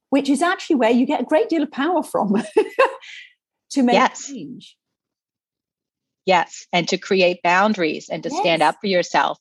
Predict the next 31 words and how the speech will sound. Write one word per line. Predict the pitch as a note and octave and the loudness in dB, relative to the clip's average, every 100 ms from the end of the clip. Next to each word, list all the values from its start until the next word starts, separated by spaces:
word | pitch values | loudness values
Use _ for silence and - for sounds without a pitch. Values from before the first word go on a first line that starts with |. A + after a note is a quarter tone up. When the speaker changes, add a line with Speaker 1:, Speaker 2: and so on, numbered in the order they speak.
| - | -8
Speaker 2:
and | D#3 | -8
to | D#3 | -10
say | D#3 - D#3+ D3+ D3+ | -16 2 4 6 4
no. | D3 D#3 G3 - - _ | 2 4 4 2 -2 _
And | D#3+ D3+ D#3 E3 _ _ _ _ _ _ _ _ | -2 -2 -4 -12 _ _ _ _ _ _ _ _
it's | F3 - | -6 -4
a | G#3 | -6
very | - G#3+ F#4+ B4 | -2 2 2 0
powerful | - G3 G#3+ G#3+ G3+ F#3+ | 0 2 2 0 -2 -2
em-, | F3+ C#3+ _ _ | -4 -10 _ _
emotion, | F3 E3+ D#3 G#3 - - - _ | -4 0 2 2 0 -6 -10 _
and | E3 D#3+ D#3 | 0 0 0
it's | E3+ D#3 - | -4 -6 -4
powerful | - F3+ F#3 F#3 F3 | 0 2 2 0 -2
energy | D3 D#3+ F3 D3+ D3 E3+ - | 0 0 0 -2 -8 -10 -8
to | D#3 | -6
draw | D3 C3+ | -2 -2
from. | - - - | -2 -6 -6
I, | D3 D3 - _ _ _ _ _ - | -2 -2 -4 _ _ _ _ _ -2
I | - | -2
just | F#3 - F3 | -2 -4 0
love | D#3 D#3+ | 0 2
that. | - - - | -2 -2 -4
I | D3 | -4
love | D3+ D3+ | 0 0
the | |
way | - | 2
Speaker 1:
Yeah. | D3 | 0
Speaker 2:
you | C#3 | -2
said | - - | -6 -8
that. | - | -8